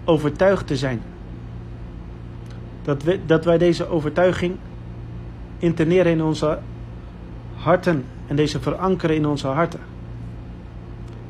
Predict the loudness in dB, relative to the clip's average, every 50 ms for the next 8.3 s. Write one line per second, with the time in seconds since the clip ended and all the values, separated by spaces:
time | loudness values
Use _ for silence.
0 | -14 -14 -14 -14 -14 -14 -12 -12 -12 -10 -10 -10 -10 -10 -12 -12 -12 -12 -14 -14
1 | -14 -14 -14 -12 -12 -12 -12 -12 -12 -12 -12 -12 -14 -14 -14 -14 -12 -12 -12 -10
2 | -10 -4 2 2 2 4 4 4 4 4 4 2 -2 -2 2 4 4 4 2 2
3 | 0 0 2 2 2 2 2 2 2 2 2 4 4 4 6 4 4 2 4 4
4 | 4 4 4 2 2 2 2 0 0 0 -2 -4 -6 -4 -4 -4 -4 -2 -2 -2
5 | 0 0 0 0 -2 -4 -6 -2 0 2 2 2 2 2 2 0 0 -4 -2 2
6 | 2 4 4 4 2 0 -6 -10 -12 -12 -4 2 4 6 6 8 6 6 6 4
7 | 4 4 2 0 0 2 0 2 4 4 4 4 2 0 2 2 2 4 4 2
8 | 2 2 0 0 0 -2